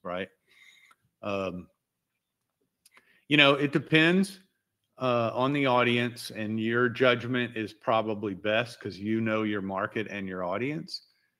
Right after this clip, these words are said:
But in a cold outreach,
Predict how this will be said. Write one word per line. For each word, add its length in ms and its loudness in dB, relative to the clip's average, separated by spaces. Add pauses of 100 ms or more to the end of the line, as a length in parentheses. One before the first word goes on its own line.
(320)
But 380 0 (1080)
in 140 -4
a 80 -4
cold 480 2
outreach, 580 2